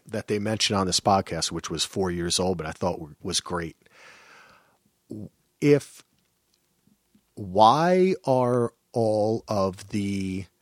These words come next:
battlements and castles on the wall facing towards the people? If they were trying to keep out the White Walkers,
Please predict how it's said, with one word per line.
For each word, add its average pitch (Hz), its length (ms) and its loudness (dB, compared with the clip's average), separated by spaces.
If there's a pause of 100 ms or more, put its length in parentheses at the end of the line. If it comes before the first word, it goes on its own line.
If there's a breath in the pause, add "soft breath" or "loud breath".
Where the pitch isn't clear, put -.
(760)
battlements 104 880 2
and 95 160 -6
castles 98 680 0
on 104 220 -4
the 95 80 0
wall 95 600 2 (180)
facing 104 920 0 (880)
towards 131 720 8
the 107 120 -4
people? - 600 -2 (840)
If 131 160 0
they 131 140 6
were 117 100 4
trying 175 380 4
to 139 60 2
keep - 280 0
out 143 220 4
the 101 80 2
White 120 360 4
Walkers, 85 560 -2